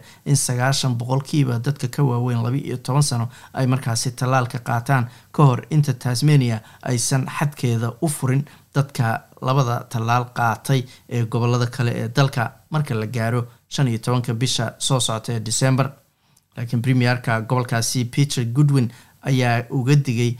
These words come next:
shacabka reer Tasmania in markaasi tallaalkoodu uu weli gaabinayo, tina u haray inta ay ka gaarayaan iyoolkoodii. Saadaasha hawada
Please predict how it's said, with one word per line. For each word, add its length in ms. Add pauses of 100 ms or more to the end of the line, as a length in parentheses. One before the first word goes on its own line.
(140)
shacabka 460
reer 200
Tasmania 680 (360)
in 240 (120)
markaasi 480
tallaalkoodu 840 (300)
uu 240
weli 180 (140)
gaabinayo, 800
tina 220
u 100
haray 320 (220)
inta 440
ay 140
ka 140
gaarayaan 640 (120)
iyoolkoodii. 840 (120)
Saadaasha 480
hawada 460